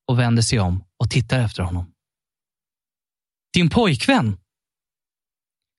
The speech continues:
Vi kommer ut ur Kägninge. Jag ökar farten. "Vad har hänt?" Jag tar några djupa andetag för att få ner pulsen.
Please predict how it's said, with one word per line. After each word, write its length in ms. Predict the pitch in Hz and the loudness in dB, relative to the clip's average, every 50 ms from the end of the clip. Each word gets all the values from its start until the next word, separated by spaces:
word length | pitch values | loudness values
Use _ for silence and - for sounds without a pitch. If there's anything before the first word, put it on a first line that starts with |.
| - _ _ _ _ _ | -20 _ _ _ _ _
Vi 120 | - 131 131 | -2 -2 0
kommer 260 | - 151 147 151 151 | 2 4 4 4 4
ut 260 | 160 165 170 160 - | 4 2 2 2 2
ur 60 | 160 | 2
Kägninge. 680 | 147 - - 131 107 101 92 92 95 92 95 95 110 - - _ _ _ | 2 2 0 -2 -2 -4 -4 -2 0 0 0 0 -2 -4 -8 _ _ _
Jag 180 | - 127 123 135 | -4 -2 0 0
ökar 300 | 160 123 107 - - 117 | 0 -2 -2 -2 -4 -2
farten. 520 | - 143 143 156 - - 90 82 85 - _ _ _ _ _ _ _ _ _ _ _ _ _ _ _ _ _ _ _ _ _ _ - | 0 0 0 0 0 -2 -4 -4 -4 -8 _ _ _ _ _ _ _ _ _ _ _ _ _ _ _ _ _ _ _ _ _ _ 0
"Vad 140 | 131 151 | 2 2
har 60 | 170 170 | 4 4
hänt?" 520 | 160 208 220 131 104 92 - - - - _ _ _ _ _ _ _ _ _ _ _ _ _ _ _ _ _ _ _ - _ _ _ _ _ | 4 2 2 0 -2 -6 -10 -16 -20 -20 _ _ _ _ _ _ _ _ _ _ _ _ _ _ _ _ _ _ _ -20 _ _ _ _ _
Jag 160 | - 123 - | -6 -4 0
tar 200 | - 151 151 156 | 2 2 2 2
några 260 | 156 151 147 135 143 | 2 2 2 2 2
djupa 340 | 139 139 143 127 110 - - | 2 2 2 2 0 0 -2
andetag 580 | 95 117 113 98 92 95 - 104 95 90 90 - | -2 0 0 -2 -2 -2 -2 -2 -2 -2 -4 -8
för 160 | - - 107 | -6 -4 -4
att 80 | 98 | -2
få 60 | - 101 | 0 -2
ner 180 | 92 90 92 | 0 -2 -2
pulsen. 540 | 90 - - 117 113 110 - - - 73 - | -2 0 0 0 0 0 -2 -6 -8 -10 -12